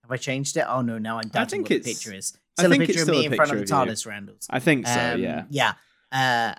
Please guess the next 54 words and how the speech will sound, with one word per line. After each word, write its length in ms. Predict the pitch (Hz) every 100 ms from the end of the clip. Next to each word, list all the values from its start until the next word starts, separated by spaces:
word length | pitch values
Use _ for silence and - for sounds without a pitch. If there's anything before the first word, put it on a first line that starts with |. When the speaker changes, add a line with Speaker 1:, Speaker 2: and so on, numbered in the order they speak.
| -
Speaker 1:
and, 260 | 131 131 107
or 180 | 180
in 60 | 190
front 200 | - 170
of 60 | 147
the 60 |
tardis. 500 | 139 151 113 98 - -
I 40 |
might 100 | 139 135
have 80 |
changed 380 | - 131 117 -
it. 120 | 98 - _ _
Either 220 | 196 160
way, 280 | 117 107 98 -
it's 160 | 139
something 220 | 185 160 120
Doctor 260 | 131 _
Who 220 | _ - 98
related. 320 | - - 151
Me 160 | 180
in 80 | 190
front 260 | 156 160 139
of, 200 | - 147
in 100 | 135
front 260 | - 143
of 100 | 139
something 380 | 120 135 127 127
Doctor 300 | 120 113 _ 107
Who 100 | 101
related. 460 | 95 - - - _ _ _ _ 131
And, 280 | 120 117
uh, 400 | 113 113 110 104 - -
Philip 220 | 151 127
Hawkins, 340 | 127 127 120
you 60 | 113
can 80 | 120
watch 160 | 110 -
this 220 | 117 -
area. 240 | 117 120
I 40 | 117
also 180 | 110 113
talk 180 | 117
about 180 | - 107
other 180 | 107 104
geeky 220 | - 104 101
pop 160 | 110 -
culture 340 | 113 107 - 110
like 200 | 95 - _ _ -
Doctor 200 | 117 139
Who 200 | 226 170 _ _ _ -
and 460 | 117 110 110 104 - _ _
other 240 | 110 104 107
stuff. 320 | - 110 107
So, 600 | - - 110 107 104 104